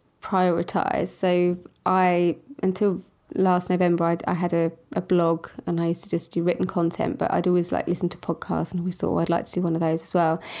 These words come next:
And the podcast has brought in a new audience. It's, it's brought in people who,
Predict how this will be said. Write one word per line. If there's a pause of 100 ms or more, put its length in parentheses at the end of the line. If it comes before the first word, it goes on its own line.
(100)
And
the
podcast
has
brought
in
a
new
audience.
It's,
it's
brought
in
people
who,